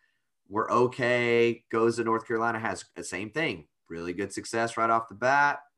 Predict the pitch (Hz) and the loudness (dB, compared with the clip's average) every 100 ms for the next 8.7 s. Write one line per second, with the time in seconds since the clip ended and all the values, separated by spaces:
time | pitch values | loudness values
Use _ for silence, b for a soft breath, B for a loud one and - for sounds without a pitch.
0 | - 95 104 104 - - 87 107 - 110 | -8 -4 -4 -6 -10 -6 -2 -2 -2 0
1 | 120 131 123 - 120 101 135 120 b b | 0 -2 -4 -8 -6 -4 -4 -8 b b
2 | - 180 196 135 110 135 147 151 143 139 | -10 -8 -6 -6 0 2 4 4 2 2
3 | 127 117 117 101 95 - - 120 117 127 | 0 0 0 -2 -6 -16 -6 -4 0 0
4 | 143 147 120 120 135 139 135 135 127 117 | 0 -2 -2 -2 -2 -2 -2 -2 -2 -2
5 | 117 117 117 113 107 87 - _ _ _ | 2 2 0 -2 -4 -6 -10 _ _ _
6 | _ 120 110 117 120 - - - 107 110 | _ -4 -4 -2 -4 -6 -10 -4 -2 -2
7 | 87 - 82 104 101 - 101 98 82 80 | -6 -8 -6 -4 -6 -4 -2 -2 -6 -12
8 | 85 - 87 87 73 76 | -14 -12 -8 -8 -10 -16